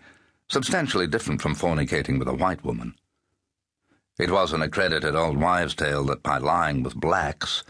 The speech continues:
a white man was gradually reduced to impotence with white women. Good Mister Neville now reached for the butter at table,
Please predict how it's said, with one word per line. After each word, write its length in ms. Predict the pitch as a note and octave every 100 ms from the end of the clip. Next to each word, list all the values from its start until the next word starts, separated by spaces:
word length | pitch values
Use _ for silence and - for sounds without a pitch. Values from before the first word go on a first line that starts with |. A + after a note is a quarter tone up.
| - - _
a 80 | D2+
white 320 | E2 D#3 D#3
man 260 | F2+ E2 E2
was 140 | D#2+
gradually 600 | C#2+ D2 G#2 C3 A2 A#2
reduced 480 | G2+ G2 E2+ G2 E2
to 160 | G#2 -
impotence 500 | G2+ - D#2 C#2 -
with 180 | D#2 -
white 240 | D2+ -
women. 340 | B1+ A#1+ A#1 - _ _ _ _ _ _ _ _ _ _ _ _ _ _ _ _ _ _ -
Good 180 | C3 D#3+
Mister 260 | D3+ -
Neville 440 | E2 C#2 C2 C#2+ - -
now 280 | E2 F#2+ F#2
reached 340 | D#2 E2 -
for 100 | F2
the 100 | D2+
butter 360 | C2 C2+ C#2+ -
at 200 | D2+ -
table, 460 | - B1+ - A1